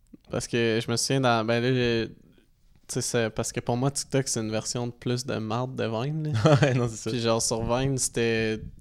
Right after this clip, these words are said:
Speaker 1: genre, il y avait aucun Québécois, là, ou s'il y en avait, il
Speaker 2: Non,
Speaker 1: y a
Speaker 2: mais souvent,
Speaker 1: genre,
Speaker 2: parce
Speaker 1: t'es
Speaker 2: qu'il
Speaker 1: pogné
Speaker 2: y a,
Speaker 1: jamais, là.
Speaker 2: j'ai, les grosses aff-, les grosses affaires que j'ai vues, c'était, euh, c'était français. Mais sinon, il y a des fois, il y a comme des extraits de, je sais pas c'est qui qui poste ça, mais c'est comme des extraits d'émissions, des shit de même, là, ça, je fais juste
Speaker 1: Ouais.
Speaker 2: m'en caler,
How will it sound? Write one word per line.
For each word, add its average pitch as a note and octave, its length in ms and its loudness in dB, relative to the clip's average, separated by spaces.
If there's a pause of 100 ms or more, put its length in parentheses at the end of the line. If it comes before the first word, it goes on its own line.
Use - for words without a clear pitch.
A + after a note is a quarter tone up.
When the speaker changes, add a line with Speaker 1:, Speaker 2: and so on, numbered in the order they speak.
(140)
Speaker 1:
genre, A#2 180 -4
il A2 60 -4
y G#2 40 -4
avait G#2 240 -6
aucun A#2 420 -4
Québécois, A#2 500 -4
là, D3 160 -4 (120)
ou C3 80 -2
s'il B2 200 0
y A#2+ 40 2
en A#2+ 60 0
avait, B2 360 0
il A2+ 60 0
Speaker 2:
Non, A2 120 8
Speaker 1:
y - 20 8
a A2+ 40 6
Speaker 2:
mais A#2 160 6
souvent, D#3 360 2
Speaker 1:
genre, A2 120 -2
Speaker 2:
parce C3 140 2
Speaker 1:
t'es A#2+ 80 0
Speaker 2:
qu'il A2 80 -4
Speaker 1:
pogné A#2 260 -2
Speaker 2:
y - 20 -2
a, B2 40 -2
Speaker 1:
jamais, A#2+ 380 2
là. D3 80 -2
Speaker 2:
j'ai, A#2+ 180 0
les A#2+ 240 -6
grosses D#3 180 0
aff-, C#3+ 220 -2
les - 60 -14
grosses D3 180 -2
affaires D3 160 0
que B2 60 -2
j'ai A#2+ 40 0
vues, C#3 100 -4
c'était, - 160 -2
euh, F#2 460 0
c'était - 220 -8
français. F#2+ 480 -6 (300)
Mais G#2 80 0
sinon, F3+ 180 2
il E3+ 40 2
y - 20 4
a A#2 40 2
des G#2+ 60 0
fois, D#3+ 140 -2
il - 20 0
y - 20 -2
a - 40 -2
comme A2 160 -2
des G#2 200 0
extraits A#2+ 480 -4
de, G#2 60 -2
je - 80 -12
sais G#2 80 -12
pas E3 100 -4
c'est E3 100 -10
qui C3+ 140 -10
qui - 80 -20
poste G#2 240 -2
ça, A#2+ 80 -4
mais A#2 60 -6
c'est - 80 -12
comme A2+ 80 -6
des G2+ 200 -4
extraits A2+ 340 -6
d'émissions, G#2+ 360 -6
des G2 60 -8
shit G#2 160 -8
de G2 60 -4
même, A2 260 -6
là, A#2 60 -10
ça, - 160 -10
je G2 80 -12
fais F#2 100 -8
juste G2 180 -12
Speaker 1:
Ouais. A#2+ 300 -6
Speaker 2:
m'en F#2 100 -8
caler, G#2 200 -12